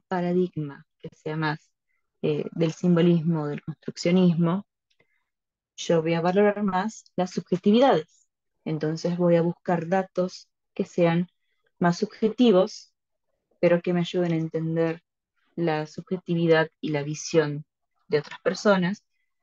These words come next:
y voy a trabajar con datos, por ejemplo,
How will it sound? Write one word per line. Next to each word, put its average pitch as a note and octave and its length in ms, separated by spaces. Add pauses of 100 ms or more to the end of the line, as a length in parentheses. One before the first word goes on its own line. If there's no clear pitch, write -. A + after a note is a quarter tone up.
(380)
y F3+ 100
voy F3 80
a E3+ 80
trabajar F3+ 560
con G3+ 240
datos, F#3+ 640 (680)
por G3 120
ejemplo, F3 640